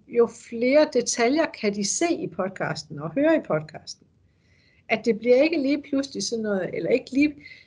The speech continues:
det bliver ikke bare at tage de vidensformer, der ligger i pomi-modellen i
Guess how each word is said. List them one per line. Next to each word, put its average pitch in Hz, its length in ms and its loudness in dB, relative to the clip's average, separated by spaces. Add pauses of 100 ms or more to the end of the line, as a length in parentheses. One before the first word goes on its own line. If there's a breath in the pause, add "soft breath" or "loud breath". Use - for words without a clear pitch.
(120 loud breath)
det 226 80 -2
bliver 277 140 6
ikke 349 260 0
bare 233 760 0
at 196 60 -2 (1040)
tage 262 340 0
de 269 100 4
vidensformer, 220 760 0
der 202 140 2
ligger 233 300 2
i 190 160 2
pomi-modellen 208 960 2
i 180 40 -6